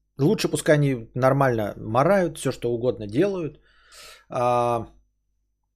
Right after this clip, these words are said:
а я потом, а, м, помою за семьсот рублей. Раз в три ме-, я думал, буду там типа раз в месяц ездить, она не успевает умайдохиваться у меня за это. Я буду, м, там раз в три месяца. Вот можно уже, а, поехать и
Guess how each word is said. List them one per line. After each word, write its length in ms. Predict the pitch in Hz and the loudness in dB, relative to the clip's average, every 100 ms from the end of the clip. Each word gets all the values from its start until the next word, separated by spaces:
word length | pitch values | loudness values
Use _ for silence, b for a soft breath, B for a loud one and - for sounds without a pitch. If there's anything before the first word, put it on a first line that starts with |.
| _ _ _ _ _ _ _ _ - | _ _ _ _ _ _ _ _ -4
а 80 | 123 | 2
я 140 | 156 | 2
потом, 480 | 135 - 139 131 - | 0 -2 -2 -2 -6
а, 600 | - - 120 - - 127 | -12 -12 -12 -12 -12 -12
м, 300 | 127 110 113 | -10 -8 -8
помою 440 | 101 117 113 95 - _ _ _ _ _ _ | -4 -2 -2 -6 -10 _ _ _ _ _ _
за 300 | 104 104 101 92 | -10 -6 -6 -6
семьсот 340 | 117 107 107 | -8 -6 -8
рублей. 360 | 101 98 101 - _ _ _ _ | -8 -10 -12 -18 _ _ _ _
Раз 360 | 139 113 113 - | -4 -2 -2 -4
в 100 | - | -6
три 140 | 113 | -4
ме-, 80 | 107 | -2
я 140 | 131 143 | 0 2
думал, 260 | 156 139 | 2 0
буду 260 | 117 131 131 | 0 -2 -2
там 140 | 127 | -4
типа 200 | 110 127 | -2 2
раз 160 | 131 - | 2 0
в 60 | |
месяц 240 | 156 - - | -4 -4 -6
ездить, 200 | 110 - | -6 -6
она 120 | 127 | -4
не 140 | 127 | -2
успевает 460 | 127 - 139 117 98 | -2 0 2 2 0
умайдохиваться 640 | 107 104 120 - 98 - | -6 -4 -4 -4 -10 -10
у 40 | 98 | -10
меня 220 | 98 101 | -8 -8
за 140 | 98 | -8
это. 200 | 98 98 | -10 -10
Я 140 | 104 98 | -12 -8
буду, 200 | 101 101 | -8 -10
м, 140 | 101 | -10
там 160 | 101 98 | -10 -6
раз 180 | 104 - | -6 -8
в 20 | |
три 140 | - | -12
месяца. 380 | 98 95 - - _ b b b | -12 -12 -16 -20 _ b b b
Вот 160 | 131 123 | -10 -6
можно 240 | 123 107 107 | -6 -6 -6
уже, 280 | 113 113 - b b b - | -4 -4 -6 b b b -14
а, 320 | 101 98 110 | -12 -10 -10
поехать 600 | - 107 107 113 95 - | -8 -6 -6 -8 -12 -14
и 500 | 98 110 110 - | -14 -14 -14 -14